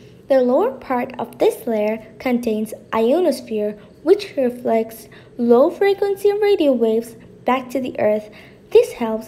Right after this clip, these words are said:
in long-distance communication. And as we all know, the northern lights or the aurora borealis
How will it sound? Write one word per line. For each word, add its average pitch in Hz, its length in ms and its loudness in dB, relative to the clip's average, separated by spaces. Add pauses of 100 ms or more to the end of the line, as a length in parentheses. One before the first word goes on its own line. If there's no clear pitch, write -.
in 220 240 -2
long-distance 240 800 -4
communication. 240 840 -2 (300)
And 226 100 0
as 311 220 0
we 330 80 2
all 277 160 2
know, 262 400 2
the 233 100 0
northern 277 640 -2
lights 240 480 0
or 233 160 -2
the 226 180 -8
aurora 233 460 0
borealis 240 840 -4